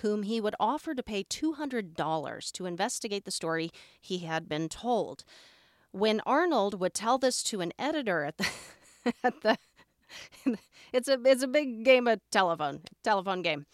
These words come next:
When Arnold would tell this to an editor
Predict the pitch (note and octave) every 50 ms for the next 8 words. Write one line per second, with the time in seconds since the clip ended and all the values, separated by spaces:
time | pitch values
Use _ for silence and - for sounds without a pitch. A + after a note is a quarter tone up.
0 | - - - - - - - - - - G#3+ A3+ A#3 B3 B3 C4 B3+ - - A3+
1 | B3 C4+ D4 D#4+ D4 A#3+ G#3+ F#3+ F#3+ G3 F#3 G#3 - - G#3 G#3+ G#3+ G3+ - -
2 | G3+ G3+ C4 C4+ D4 D#4+ D#4 A#3+ A3 F3+ E3 E3+ E3+ - - - - F#3+ F#3 F#3
3 | F3+ - - F4 F4+ F4+ D4 D#4 D4+